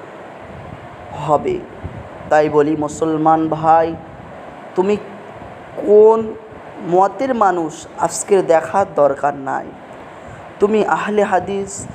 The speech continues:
কি সুন্নাতুল জামাত, কি তুমি তাবলীগ করো, কি তুমি অন্য কোনো জামাতের অনুসারী করো, সেটা দেখ-, আজকে দেখার দরকার নাই। আমরা কলেমা স্বীকার করেছি এবং কেন, যখন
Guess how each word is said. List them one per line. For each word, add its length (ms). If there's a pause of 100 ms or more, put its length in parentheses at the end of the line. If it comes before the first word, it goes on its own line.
(180)
কি 100
সুন্নাতুল 580
জামাত, 460 (300)
কি 120
তুমি 200 (120)
তাবলীগ 360 (100)
করো, 380 (420)
কি 80
তুমি 320 (100)
অন্য 480
কোনো 460 (1080)
জামাতের 680
অনুসারী 440
করো, 400 (480)
সেটা 320
দেখ-, 160
আজকে 460
দেখার 520
দরকার 380
নাই। 320 (420)
আমরা 280 (180)
কলেমা 400
স্বীকার 400
করেছি 640 (360)
এবং 400
কেন, 220
যখন 420